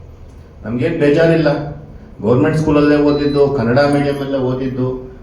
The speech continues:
ಆದ್ರೂ ಸಹ ಇವತ್ತು ಯಾರೆದುರು ಕೂಡ ಸೆಡ್ಡು ಹೊಡೆದು ನಿಂತ್ಕೊಳ್ಳೋ ಅಂತಹ ಆತ್ಮವಿಶ್ವಾಸನ ಈ ಕಾಲೇಜ್, ಈ ಶಾಲೆಗಳು ನಮ್ಗೆ ಕೊಡ್ತಿದೆ. ಇಂಥದೇ ಮಕ್ಕಳು ಇವಾಗಬೇಕು.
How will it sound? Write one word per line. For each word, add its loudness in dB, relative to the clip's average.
ಆದ್ರೂ 4
ಸಹ 4
ಇವತ್ತು 2
ಯಾರೆದುರು 2
ಕೂಡ -2
ಸೆಡ್ಡು 0
ಹೊಡೆದು 2
ನಿಂತ್ಕೊಳ್ಳೋ 2
ಅಂತಹ 0
ಆತ್ಮವಿಶ್ವಾಸನ 2
ಈ 4
ಕಾಲೇಜ್, 4
ಈ 4
ಶಾಲೆಗಳು 4
ನಮ್ಗೆ 4
ಕೊಡ್ತಿದೆ. 0
ಇಂಥದೇ 4
ಮಕ್ಕಳು 2
ಇವಾಗಬೇಕು. 2